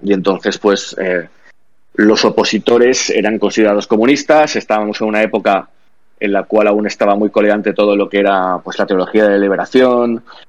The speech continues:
eh, las guerrillas y todo aquello, y entonces, pues, mira, las cosas se hacían así,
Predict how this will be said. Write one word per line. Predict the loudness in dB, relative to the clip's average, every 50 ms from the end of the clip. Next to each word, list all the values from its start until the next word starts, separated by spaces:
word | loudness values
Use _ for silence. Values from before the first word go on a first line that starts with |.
| _ _ _ -10 -4
eh, | -2 0 0 0 0 0 0 0
las | 0 0 0 0 0 -2 0 0
guerrillas | 2 4 4 4 4 4 4 4 4 2 0 -2 -6 -8 -8 -12 -16 _ _ -20 -20 _ _ _ _ _ _ _ _ -6
y | -4 -2 0 2 2 2 2 2
todo | 2 2 2 4
aquello, | 2 2 4 2 4 4 4 2 2 2
y | 0
entonces, | 0 -2 -4 -4 -4
pues, | -6 -6
mira, | -4 -6 -6
las | -6 -6
cosas | -6 -6 -6
se | -8 -6
hacían | -6 -6 -6 -6
así, | -8 -10 -10 -12